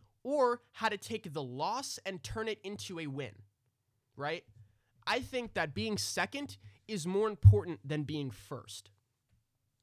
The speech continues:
And people are like, "Oh, w-, w-, well, no, no,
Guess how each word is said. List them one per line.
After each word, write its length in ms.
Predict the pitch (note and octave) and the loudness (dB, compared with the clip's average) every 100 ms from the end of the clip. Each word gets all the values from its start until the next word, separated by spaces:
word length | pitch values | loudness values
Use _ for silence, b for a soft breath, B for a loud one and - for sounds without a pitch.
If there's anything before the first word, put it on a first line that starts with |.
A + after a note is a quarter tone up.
| - b b b - | -20 b b b -12
And 140 | C#3+ | -10
people 320 | F#3 F#3 E3+ | -8 -6 -4
are 100 | D3+ | -4
like, 320 | C#3 B2+ A2+ - | -4 -6 -8 -10
"Oh, 320 | A3 A#3 A#2+ G2 - | -4 -2 -2 -6 -12
w-, 240 | - C#3 C3+ _ - | -16 -16 -16 _ -14
w-, 140 | C3+ - _ | -14 -14 _
well, 640 | D3+ D3 E3+ E3+ E3 D3+ D3 - _ _ _ B2+ | -12 -6 0 2 2 2 -2 -8 _ _ _ -6
no, 300 | D3 E3 F#3 _ _ | 0 2 0 _ _
no, 540 | - D3 F3 E3+ D3+ | -8 -2 2 2 2